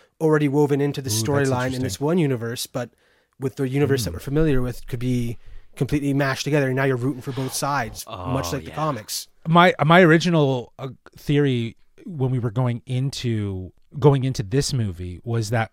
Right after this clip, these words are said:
Speaker 2: it was gonna be revealed that the universe that we are currently in is without mutants 'cause Wanda did that. Or she already did, you know, no more mutants, and that's why we have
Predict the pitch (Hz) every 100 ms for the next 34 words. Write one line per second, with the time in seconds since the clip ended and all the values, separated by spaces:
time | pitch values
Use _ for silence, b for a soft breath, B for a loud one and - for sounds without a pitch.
0 | - 131 123 139 127 120 107 101 120 123
1 | 123 101 110 107 117 113 160 175 143 -
2 | 113 104 117 123 101 - 123 101 101 110
3 | 120 98 95 - - 110 98 113 117 110
4 | 110 123 - 104 - 107 104 113 104 90
5 | 127 139 - - - _ - 104 - 123
6 | 123 113 - 127 123 101 b b b b
7 | 120 107 98 95 120 127 123 120 104 110
8 | 131 113 95 - - 110 110 117 - 120
9 | 107 110 95 120 113 98 95